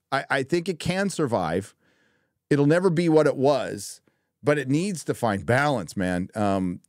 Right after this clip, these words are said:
the, the hypocrisy is, you know, Jonathan Majors is in a lot of trouble, and this will lead to the article. He's in a lot of trouble,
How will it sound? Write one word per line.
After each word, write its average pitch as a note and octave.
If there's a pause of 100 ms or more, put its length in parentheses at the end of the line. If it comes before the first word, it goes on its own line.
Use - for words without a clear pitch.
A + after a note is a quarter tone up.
(140)
the, -
the B2+
hypocrisy D#3+
is, A#2 (580)
you A#2+
know, F#2 (280)
Jonathan F3+
Majors C#3
is A#2
in A#2
a A2+
lot G#2+
of F2+
trouble, F2
and F2+
this F2+
will F#2
lead F#2
to F#2+
the F2
article. E2
He's F#3+
in A3
a G3+
lot F3
of C3+
trouble, G2+